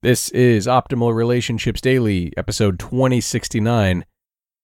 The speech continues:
How to Tell If You're in Denial as a Parent, by Doctor Margaret Rutherford of Doctor Margaret Rutherford dot com. Hello, everybody.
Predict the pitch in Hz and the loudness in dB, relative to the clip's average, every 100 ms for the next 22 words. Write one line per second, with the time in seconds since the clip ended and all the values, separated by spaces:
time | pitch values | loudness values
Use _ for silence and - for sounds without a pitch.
0 | _ - 156 147 127 135 143 143 135 117 | _ 0 0 0 0 2 2 2 0 0
1 | 120 127 113 107 135 120 104 95 92 104 | 2 2 2 2 2 4 4 2 0 -2
2 | 113 117 90 - - _ _ _ _ _ | -2 -2 -2 -6 -16 _ _ _ _ _
3 | 98 92 107 - 95 92 101 92 80 110 | -4 0 0 0 0 2 2 2 2 2
4 | 120 - 113 104 110 - 95 117 110 - | 2 2 2 2 0 -6 -2 0 0 0
5 | 98 104 107 104 107 101 101 - 98 90 | 2 2 2 0 2 0 0 2 0 2
6 | 82 - 90 85 80 - _ _ _ _ | -2 0 0 0 -2 -12 _ _ _ _
7 | _ _ _ _ _ 143 143 113 95 87 | _ _ _ _ _ 0 4 4 4 0
8 | 87 87 90 90 107 101 85 82 | -2 -2 0 0 0 0 -2 -6